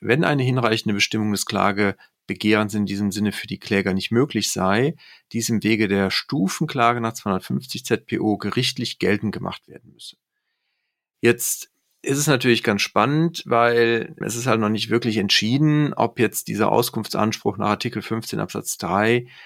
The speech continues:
wie weit der wirklich geht und wie weit er halt wirklich zu verstehen ist. Es ist auf jeden Fall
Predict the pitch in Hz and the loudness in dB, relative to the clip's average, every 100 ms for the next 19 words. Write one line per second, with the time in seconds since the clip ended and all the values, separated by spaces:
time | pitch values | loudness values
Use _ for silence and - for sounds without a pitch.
0 | - _ _ _ - - 110 107 104 113 | -20 _ _ _ -20 -12 -8 0 0 2
1 | 107 110 104 95 - 117 120 107 104 104 | 0 0 -4 -8 0 0 2 0 0 0
2 | 113 101 101 101 - - 104 - - 110 | 0 0 -2 -6 -10 -8 0 0 2 0
3 | 160 190 202 - - _ _ _ _ _ | 2 2 0 -2 -10 _ _ _ _ _
4 | _ _ 107 123 127 110 107 107 - 104 | _ _ -4 -2 -2 0 0 -2 0 2
5 | 104 104 104 - | 4 4 2 -2